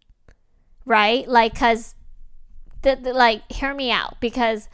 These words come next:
speaking in a way that it's mindful,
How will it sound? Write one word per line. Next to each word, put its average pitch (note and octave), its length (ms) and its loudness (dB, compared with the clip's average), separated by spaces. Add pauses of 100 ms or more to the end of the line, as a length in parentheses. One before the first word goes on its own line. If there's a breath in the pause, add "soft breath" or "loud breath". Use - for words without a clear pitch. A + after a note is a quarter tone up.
(840 soft breath)
speaking F#4 540 -2
in E4+ 160 -4
a C#4 80 0
way G#3+ 440 2
that G3 160 0
it's - 500 -6
mindful, A3 920 -4